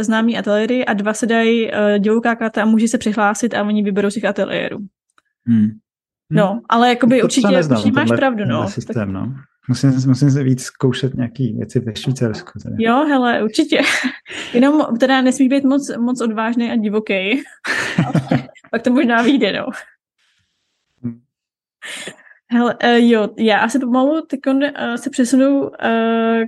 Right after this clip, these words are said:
Speaker 1: k trošku jako k tvý vizi do budoucna. Nebo ještě se možná zeptám, jestli za tu dobu,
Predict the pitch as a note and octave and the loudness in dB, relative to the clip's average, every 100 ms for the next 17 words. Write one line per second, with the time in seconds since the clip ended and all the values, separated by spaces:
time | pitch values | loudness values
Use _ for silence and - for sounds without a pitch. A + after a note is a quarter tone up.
0 | - - G#3+ - - C4+ C4+ D4 C#4+ - | -4 -2 -2 -2 0 0 0 -4 -4 -2
1 | C4+ C4+ G#3+ G#3+ A#3+ D4 C4 G3 G#3+ G#3 | 0 2 2 2 2 2 2 0 -2 -8
2 | - - B3 _ _ _ _ - - A3 | -8 -10 -14 _ _ _ _ -16 -2 0
3 | A3+ A#3+ C4+ C4 C4 C4 C4+ C4+ B3+ B3+ | 2 2 4 4 4 4 2 2 0 2
4 | B3+ B3 A#3 A#3 B3+ B3 A#3+ B3 A#3 B3+ | -2 -2 -2 0 0 0 0 0 2 2
5 | C4 C4 C4 | 2 2 0